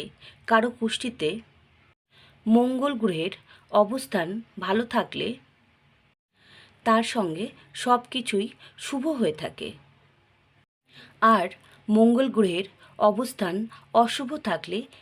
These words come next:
সেই ব্যক্তিকে অনেক সংগ্রাম করতে হয়। জ্যোতিষশাস্ত্র অনুসারে প্রবালের আংটি শরীরে ধারণ করলে মঙ্গলের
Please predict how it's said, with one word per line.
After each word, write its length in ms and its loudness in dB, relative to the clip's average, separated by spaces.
সেই 280 0
ব্যক্তিকে 480 -6
অনেক 180 2
সংগ্রাম 400 2
করতে 340 -6
হয়। 180 -8
জ্যোতিষশাস্ত্র 680 -2
অনুসারে 340 -4
প্রবালের 400 2
আংটি 300 -6
শরীরে 320 -2
ধারণ 200 0
করলে 300 -6
মঙ্গলের 580 4